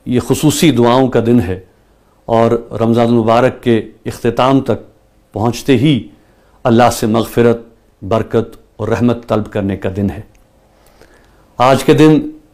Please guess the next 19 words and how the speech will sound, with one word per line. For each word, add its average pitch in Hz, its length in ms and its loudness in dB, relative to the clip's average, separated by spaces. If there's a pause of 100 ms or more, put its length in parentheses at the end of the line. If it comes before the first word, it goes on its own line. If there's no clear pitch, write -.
(240)
जबकि 127 400 0
वादी 123 300 4
के 139 140 2
तमाम 139 460 0
अजला 107 360 -2 (460)
और 110 120 -6
दूर 117 260 -2
दराज 117 480 0
इलाकों 120 380 -2
से 120 160 -4 (720)
हज़ारों 127 440 2
और 120 140 -4
लाखों 120 340 -2
की 143 140 -4
तादाद 110 420 -2
में 107 140 -6
लोग, 110 340 -4 (640)
जिनमें 104 320 -2
मर्द, 110 300 -2